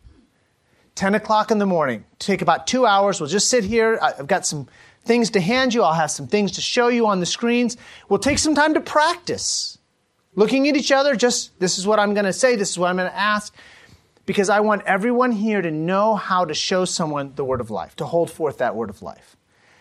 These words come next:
I wanna know that if you're out in the community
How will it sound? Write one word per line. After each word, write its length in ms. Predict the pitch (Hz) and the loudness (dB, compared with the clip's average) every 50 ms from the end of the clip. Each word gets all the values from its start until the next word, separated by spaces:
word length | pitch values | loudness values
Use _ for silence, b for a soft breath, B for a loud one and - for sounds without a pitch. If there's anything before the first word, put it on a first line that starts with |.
| b b b b b b b b | b b b b b b b b
I 100 | 185 208 | 2 4
wanna 220 | 220 233 220 208 | 4 4 4 2
know 360 | 202 196 220 240 254 254 254 | 2 2 4 4 4 2 2
that 140 | 233 208 180 | 2 2 0
if 140 | 165 165 - | 0 0 0
you're 160 | 214 254 - | -2 -2 0
out 320 | - 202 208 254 269 262 - | 2 2 2 2 2 2 2
in 120 | 233 233 | 0 2
the 60 | 233 | 2
community 640 | 226 226 214 196 196 202 202 196 185 147 113 85 - | 0 0 -2 -2 0 0 0 0 0 -2 -4 -8 -12